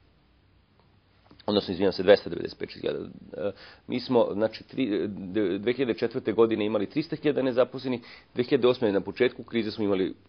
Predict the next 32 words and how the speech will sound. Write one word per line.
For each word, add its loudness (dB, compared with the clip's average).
manje 4
od -6
dvesta -10
hiljada. -2
Znači, -2
za -6
četiri 4
godine 4
smo -6
uspeli 0
da 2
za -4
sto -6
hiljada 2
da 0
smanjimo 2
nezaposlenost. -8
A, -2
da 4
nije 2
bilo 2
krize, 2
kažem, 2
mi 2
bismo 0
govorili 6
u 4
dve 4
hiljade 4
dvanaestoj 4
godini 4
već 4